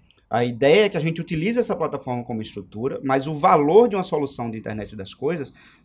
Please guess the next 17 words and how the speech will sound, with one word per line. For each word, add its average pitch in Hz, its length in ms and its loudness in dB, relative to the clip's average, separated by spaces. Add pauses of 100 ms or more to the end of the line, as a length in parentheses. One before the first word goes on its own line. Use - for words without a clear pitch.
(100)
tá 139 480 4
nos 180 240 0
dados 147 800 2 (180)
que 135 480 -4 (140)
são 196 300 0
transformados 180 720 2
em 190 100 -2
informação. 180 640 -6 (560)
Então, 123 260 0
essa 240 280 2
informação 151 520 -2
nova 135 420 -4 (220)
é 143 120 -2
que 180 100 -10
faz 220 400 2
com 202 260 -4
que 180 380 -2